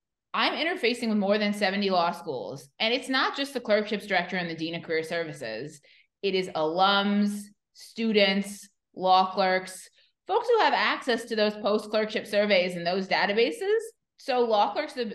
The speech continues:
have been very willing to share with me, in addition to what their administration share with me.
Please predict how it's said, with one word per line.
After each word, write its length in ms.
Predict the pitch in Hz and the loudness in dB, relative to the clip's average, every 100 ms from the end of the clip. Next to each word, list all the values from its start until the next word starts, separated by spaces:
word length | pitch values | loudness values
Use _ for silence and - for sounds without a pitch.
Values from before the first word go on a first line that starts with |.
| - | -2
have 120 | 202 | 2
been 280 | 190 175 147 | 2 0 2
very 220 | 180 185 | 2 4
willing 340 | 175 185 185 | 2 0 0
to 100 | 196 | -2
share 280 | 185 180 165 | -4 -2 0
with 140 | 180 180 | 0 -2
me, 540 | 175 175 220 202 - | -4 -2 -2 -4 -6
in 140 | 220 247 | -2 0
addition 440 | 262 508 440 262 | 2 2 4 2
to 60 | 285 | 4
what 160 | 254 | 4
their 140 | 285 262 | 6 6
administration 680 | 262 254 262 233 226 240 | 6 2 4 2 2 -2
share 220 | 247 214 | 2 2
with 120 | 202 202 | 2 0
me. 460 | 196 170 196 190 | -4 -4 -6 -8